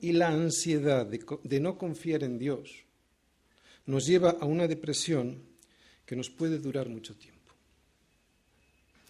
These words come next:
El afán y la ansiedad de no confiar en Dios nos puede llevar a una depresión que puede durar mucho tiempo. Es una enfermedad que dura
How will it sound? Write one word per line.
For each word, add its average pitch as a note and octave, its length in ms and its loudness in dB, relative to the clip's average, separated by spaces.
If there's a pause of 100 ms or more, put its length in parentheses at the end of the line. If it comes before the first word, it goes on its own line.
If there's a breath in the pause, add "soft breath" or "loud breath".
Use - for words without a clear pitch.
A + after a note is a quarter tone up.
(320 soft breath)
El D3 140 -2
afán A3 600 0 (140)
y F3 140 -4
la E3 160 2
ansiedad D#3 720 0 (960)
de A#2+ 200 -2
no F3+ 180 0
confiar D#3 480 -4
en A2+ 140 -4
Dios A2+ 480 -4 (460 soft breath)
nos D3 280 -4
puede A3+ 340 0
llevar F#3 300 2
a E3 40 2
una D3 180 0
depresión E3 640 -4 (960 soft breath)
que - 40 -12
puede C#3 280 0
durar A2 320 -4 (300)
mucho - 240 -12
tiempo. - 340 -20 (260)
Es E3+ 160 -2
una A3+ 140 0
enfermedad G3 600 0
que C3 100 0
dura D#3 420 4